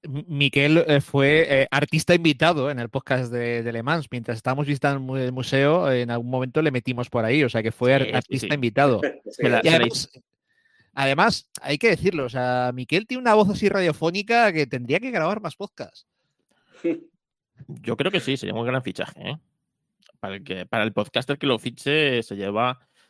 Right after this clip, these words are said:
Speaker 2: se lleva
Speaker 1: Se,
Speaker 2: una
Speaker 1: se
Speaker 2: joya.
Speaker 1: está poniendo colorado. Vosotros no lo
Speaker 3: Bueno,
Speaker 1: veis, pero se
Speaker 3: sí,
Speaker 1: está
Speaker 3: me,
Speaker 1: poniendo
Speaker 3: me estáis
Speaker 1: colorado.
Speaker 3: poniendo, me estáis poniendo colorado.
Speaker 2: No,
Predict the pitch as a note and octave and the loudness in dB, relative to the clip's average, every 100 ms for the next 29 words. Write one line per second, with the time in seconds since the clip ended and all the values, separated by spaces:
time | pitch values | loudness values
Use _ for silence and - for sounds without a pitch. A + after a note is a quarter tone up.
0 | _ - F2+ F#2 G#2 F2+ C#3 A#2+ - D#3 | _ -12 -6 -2 -2 2 2 2 2 4
1 | D#3 F3 F3 D3+ C#3+ D3 C3+ A#2 A#2 C3 | 4 4 6 8 8 8 6 2 0 -4
2 | E3 G#3 D3 D#3+ E3+ D#3 C3+ A#2 A2+ E3 | 0 2 4 6 4 2 -2 -2 -2 0
3 | E3 E3 D#3 C3+ C3+ C3 A#2+ C#3+ C#3+ C3+ | 2 2 4 4 4 2 2 0 -2 0
4 | C#3+ - C3 A#2 C3 - B2+ A#2+ A#2 A2 | -2 -2 -6 -2 -2 0 -4 -2 -4 -4
5 | G#2+ G2 F#2 F2+ G#2+ A2+ | -2 0 -2 -2 -6 -6